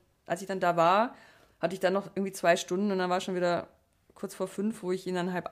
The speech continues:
halt abholen musste aus der Schule. Und das bringt's nicht, ne? Und dann hab ich irgendwann aufgegeben und dann war ich mega gefrustet. Und dann aus diesem Frust von, ich mach hier gar nichts mehr, ich bin nur noch Mutter und mach irgendwie meinen Geldjob,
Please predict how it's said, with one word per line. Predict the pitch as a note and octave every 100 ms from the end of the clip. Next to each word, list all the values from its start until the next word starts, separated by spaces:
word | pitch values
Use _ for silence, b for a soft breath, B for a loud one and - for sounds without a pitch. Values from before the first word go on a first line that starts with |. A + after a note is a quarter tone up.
| _
halt | E3+ E3+ -
abholen | D#3+ - C3+ C3+
musste | F#2 - -
aus | -
der | -
Schule. | - C#3+ - _ B B B B B B B _
Und | F3 E3+
das | E3+ -
bringt's | B3 - -
nicht, | - -
ne? | F3
Und | E3+ F3
dann | F3+
hab | F#3
ich | G#3
irgendwann | F#3+ -
aufgegeben | C3 G3+ D#3+ C3+ C#3+ D3+
und | F3
dann | E3
war | E3+
ich | F3+
mega | F3 G#3
gefrustet. | G3 F#3+ - F#3 - D#3 D#3+
Und | E3+ E3
dann | D#3 E3+ G#3 G#3+ G#3+ -
aus | F3+ F#3
diesem | F#3+ F#3 F3+ F3
Frust | - F3 G#3+ -
von, | - F#3+ F#3
ich | F3
mach | F#3 F#3
hier | F#3
gar | D#3+ E3+
nichts | G#3+ E3+ -
mehr, | D3+ D#3+
ich | -
bin | F3
nur | F3
noch | F3+
Mutter | E3+ F#3 G#3 F3
und | E3 F3 - - b b b b
mach | E3+ F3
irgendwie | F3
meinen | F3+ E3 E3
Geldjob, | D#3+ G3 - C#3+ G3 -